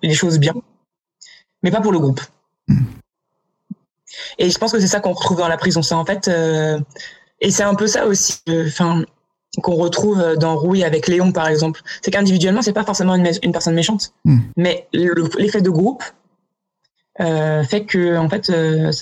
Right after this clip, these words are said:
Speaker 1: fait tendre l'humain pas vers les bonnes décisions et, enfin, vers des,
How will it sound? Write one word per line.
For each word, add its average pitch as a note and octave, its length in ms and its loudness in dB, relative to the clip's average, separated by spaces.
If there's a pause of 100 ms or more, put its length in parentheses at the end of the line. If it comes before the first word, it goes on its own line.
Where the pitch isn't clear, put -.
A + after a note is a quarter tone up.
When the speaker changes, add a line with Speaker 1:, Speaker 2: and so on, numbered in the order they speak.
(140)
Speaker 1:
fait F3+ 140 -2
tendre F3+ 460 2
l'humain F3+ 340 2
pas G#3 200 -2
vers F#3+ 200 0
les F3 140 2
bonnes F3 300 2
décisions F#3 520 2
et, F3 140 2 (140)
enfin, F3 320 -2
vers D#3+ 140 -2
des, E3 360 2